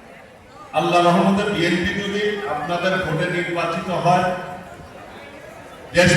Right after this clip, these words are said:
পরিচালনার সুযোগ পায়, আমাদের ভারপ্রাপ্ত চেয়ারম্যান দেশ নায়ক তারেক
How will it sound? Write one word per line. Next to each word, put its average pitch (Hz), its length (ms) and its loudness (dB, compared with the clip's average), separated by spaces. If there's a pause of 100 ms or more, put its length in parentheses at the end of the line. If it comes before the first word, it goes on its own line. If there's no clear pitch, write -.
পরিচালনার 175 600 0
সুযোগ 175 360 0 (160)
পায়, - 220 4 (340)
আমাদের 170 300 -2 (100)
ভারপ্রাপ্ত 156 420 0 (140)
চেয়ারম্যান 170 380 -4
দেশ 151 160 -2 (120)
নায়ক 160 240 -4
তারেক 156 260 -2